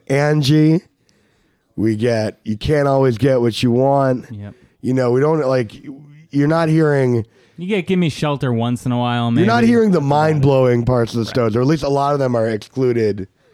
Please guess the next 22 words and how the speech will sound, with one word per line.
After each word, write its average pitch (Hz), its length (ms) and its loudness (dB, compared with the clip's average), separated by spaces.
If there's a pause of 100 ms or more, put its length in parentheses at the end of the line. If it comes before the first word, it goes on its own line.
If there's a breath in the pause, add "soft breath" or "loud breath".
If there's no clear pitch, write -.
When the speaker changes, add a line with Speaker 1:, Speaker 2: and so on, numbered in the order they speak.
(120 soft breath)
Speaker 1:
completely 120 560 0
from 104 160 -8
classic 98 320 -4
rock 98 260 -4
radio. 92 500 -4 (420 loud breath)
Speaker 2:
And 220 200 -2
the 226 60 0
weird 269 280 -2
thing, 233 180 -4
too, 269 240 -4
is 156 240 -2
that, 143 520 -4 (300)
uh, 80 120 -16 (140)
uh, 92 180 -14
from 170 200 -4
what 214 140 -2
I 226 100 -4
can 185 180 -4
gather, 101 560 -6 (1300 soft breath)
classic 226 640 -4
rock 165 420 -2
radio 120 720 -2